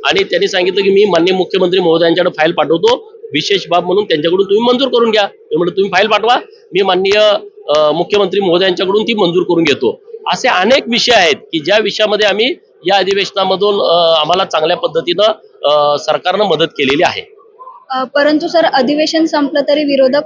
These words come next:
Speaker 2: फारसे आक्रमक दिसले नाहीत किंवा त्यांनी आपली भूमिका ठोस मांडली.
Speaker 1: विरोधक हे विरोधक नाही आहेत, विरोधक हे रोज भाजपच्या दारात येऊन बसलेले आहेत.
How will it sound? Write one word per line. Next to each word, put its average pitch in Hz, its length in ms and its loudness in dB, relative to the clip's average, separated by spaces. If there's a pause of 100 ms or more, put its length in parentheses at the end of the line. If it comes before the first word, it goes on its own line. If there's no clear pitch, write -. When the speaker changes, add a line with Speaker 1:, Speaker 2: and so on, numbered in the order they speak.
Speaker 2:
फारसे 269 260 -2
आक्रमक 262 540 -2
दिसले 262 260 -4
नाहीत 254 280 -4
किंवा 262 160 2
त्यांनी 262 480 0
आपली 254 280 -2
भूमिका 269 500 2
ठोस 254 520 -2
मांडली. - 720 -10
Speaker 1:
विरोधक 196 400 0 (100)
हे 185 240 0
विरोधक 170 440 -2
नाही 135 300 0
आहेत, 117 120 2 (840)
विरोधक 185 460 0
हे 208 100 2
रोज 202 240 2
भाजपच्या 175 440 0
दारात 170 320 2
येऊन 180 140 0
बसलेले 156 380 0
आहेत. 113 200 -2